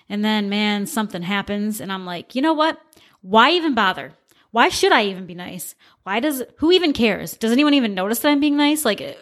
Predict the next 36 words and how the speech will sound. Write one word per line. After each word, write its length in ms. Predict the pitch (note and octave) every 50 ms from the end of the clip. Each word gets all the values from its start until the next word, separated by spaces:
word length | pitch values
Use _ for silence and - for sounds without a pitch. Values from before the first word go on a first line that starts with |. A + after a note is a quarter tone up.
| - - _ - -
does 220 | A3+ C4 C4+ A#3+
it 140 | C#4 - G#3
matter 280 | A3 A3+ A3+ A3+ A3+ G#3
one 220 | G3 G#3 A#3+ B3
bit 140 | A#3 A#3+ A#3+
to 100 | A#3 -
anyone, 340 | - G#3 G#3+ G#3+ G#3 G#3 F#3
or 80 | F#3
should 140 | - - G3
I 60 | F3+
just 180 | - G#3+ G#3+ -
be 60 | A#3+
miserable 400 | A3 G#3 G3 E3+ G3 F#3+ F#3+ F#3
because 240 | F3+ E3+ - E3+ D#3+
I 200 | - - G3 A#3
don't 300 | A#3+ A#3+ A#3+ E3+ - - - - - - -
really 140 | G#3+ A3
like 180 | G#3+ A3 G#3+ G#3+
the 60 | A3
way 100 | G#3 G#3
they 140 | G3+ G#3 G#3
just 180 | G3+ G#3+ G#3 A3
did 140 | G#3+ G3
that, 240 | G3 G3+ G3+ G3+ F#3+
and 80 | - E3+
I 80 | F#3
don't 100 | G#3 A3+
really 160 | G#3 A#3 A3+ A3
like 160 | A3 G#3+ G#3+
the 60 | A3
way 80 | G#3 G3
that 160 | G3+ G3 G3
person 220 | G3+ G3+ - G#3
just 120 | G3 F#3+ -
treated 220 | - G#3 F3+ F#3+
me, 200 | G3 G3 G3 F#3